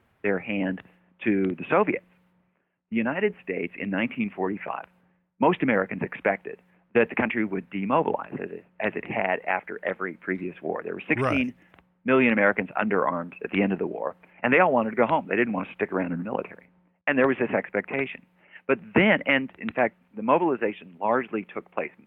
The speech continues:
Speaker 1: Nearly all of the troops were mustered out. They went back to their civilian occupations. But then the Cold War developed, and the United States found itself in competition with the Soviet Union. The Soviet Union never demobilized, so it always had this large army. And the United States began to build up its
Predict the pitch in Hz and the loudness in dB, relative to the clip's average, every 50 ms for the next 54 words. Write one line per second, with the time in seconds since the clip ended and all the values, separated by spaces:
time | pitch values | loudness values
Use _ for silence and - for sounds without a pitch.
0 | _ - 101 110 98 98 - - - 110 123 143 160 165 147 - 107 - - 95 | _ -4 0 2 2 2 2 4 6 8 8 8 8 6 0 -4 -10 -10 -10 -12
1 | 90 - _ _ _ _ _ _ _ - 101 101 107 117 110 - - 107 101 98 | -12 -12 _ _ _ _ _ _ _ -8 -2 2 2 2 2 2 -2 -2 -2 -2
2 | - - - - - 98 104 104 - 104 101 101 - 98 90 95 95 - - 92 | -4 -4 -12 -12 -8 -6 -4 0 2 2 2 2 0 -2 -4 -4 -6 -4 -6 -6
3 | 90 95 90 90 90 90 87 87 - - - - 85 - - - _ _ _ _ | -4 -4 -4 -4 -6 -6 -8 -8 -10 -12 -14 -14 -12 -12 -14 -16 _ _ _ _
4 | _ _ _ _ _ _ - - - 123 117 - - 160 185 202 202 - - - | _ _ _ _ _ _ -16 -6 0 0 2 6 6 6 6 6 2 -4 0 2
5 | 151 147 143 139 135 - 131 131 117 - - - - - - - - - _ _ | 4 4 4 4 0 -2 -2 -2 -2 -2 -4 -4 -6 -6 -6 -10 -14 -20 _ _
6 | _ - - - 120 120 113 120 127 131 135 - 123 107 104 - - - - 110 | _ -6 0 2 2 4 4 2 2 0 0 -2 -2 -2 -2 -6 -12 -6 -2 -2
7 | 113 120 127 131 113 - - - 95 85 90 - 90 87 - - 101 98 95 95 | 0 0 0 -2 -4 -6 -6 -8 -6 -6 -6 -6 -8 -8 -4 -2 -2 -2 -2 -6
8 | - - 104 - - 85 92 95 - - - - 90 87 87 90 80 - 107 104 | -4 -4 -4 -4 -4 -6 -8 -10 -10 -8 -2 -2 0 0 -2 -4 -8 -6 -6 -6
9 | - - - _ - - - - - 113 - - 208 220 214 175 120 107 113 104 | -6 -8 -14 _ -20 -20 -14 -6 -6 -2 4 6 6 6 6 4 2 0 0 -2
10 | 98 95 95 95 110 120 107 92 - - - 95 98 92 85 85 90 - - - | -2 -2 2 6 6 6 6 4 -6 -10 -10 -8 -6 -4 -2 -2 -2 -2 -2 -4
11 | - - - - 104 123 131 123 120 120 113 101 - - 92 92 92 92 - - | -6 -4 0 4 6 8 8 8 8 6 2 0 -2 -4 -4 -4 -4 -6 -8 -2
12 | - 92 90 87 85 - 98 98 - - - _ _ _ _ _ - - - - | 0 0 2 2 2 0 0 0 0 -4 -10 _ _ _ _ _ -20 -20 -10 -2
13 | - 120 117 110 110 117 135 170 160 - 143 120 - - 104 101 101 107 101 101 | 0 0 2 4 6 6 6 6 4 2 -2 -2 -2 -4 -6 0 0 0 0 0
14 | 101 95 87 - - 110 120 123 131 123 117 107 - 98 - | -2 -4 -4 2 6 8 8 8 8 8 6 6 4 0 -8